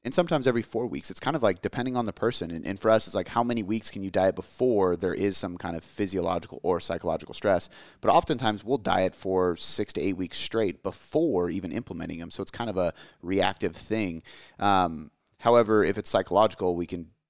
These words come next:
it could be a two day, it could be a four day. It doesn't need to be a full week necessarily. It's just like when we need to give them a break. Um, I, and, and for people listening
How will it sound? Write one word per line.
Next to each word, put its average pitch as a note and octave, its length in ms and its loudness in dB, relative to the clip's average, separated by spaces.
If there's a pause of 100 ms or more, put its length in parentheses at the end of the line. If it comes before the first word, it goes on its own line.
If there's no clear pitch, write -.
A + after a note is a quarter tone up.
it - 120 -16
could - 80 -18
be F2 140 -6
a E2+ 60 -6
two C3 200 -4
day, B1 200 -4
it - 60 -10
could - 120 -20
be D#2 240 -6
a D#2+ 240 -4
four G#2+ 280 -6
day. D2 340 -6
It C2 80 -4
doesn't F#2 220 -6
need F2 200 -6
to F2 40 -12
be D#2+ 160 -6
a E2 80 -6
full F#2 220 -2
week F2 200 -6
necessarily. G2+ 520 -2
It's - 120 -4
just - 140 -8
like D#2+ 160 -10
when E2+ 240 -10
we F2 80 -6
need E2 200 -8
to D2 180 -6 (200)
give A#2 220 4
them G#2+ 160 2
a F#2+ 60 -2
break. F2+ 400 0 (420)
Um, E2+ 480 2 (800)
I, G#2 120 -2 (100)
and, A2 340 0
and G#2 160 -4
for A2 100 -2
people A2 240 -4
listening F#2 520 -2